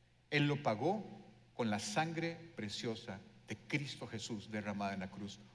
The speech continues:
por ustedes y por mí. Amén.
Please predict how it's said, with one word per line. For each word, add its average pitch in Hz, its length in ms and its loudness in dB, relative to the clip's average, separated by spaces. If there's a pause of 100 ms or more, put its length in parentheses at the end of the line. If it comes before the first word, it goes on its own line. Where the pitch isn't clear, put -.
(160)
por 113 140 -2
ustedes 110 480 -2
y 117 60 -4
por 113 160 -6
mí. 101 120 -4 (2500)
Amén. - 600 10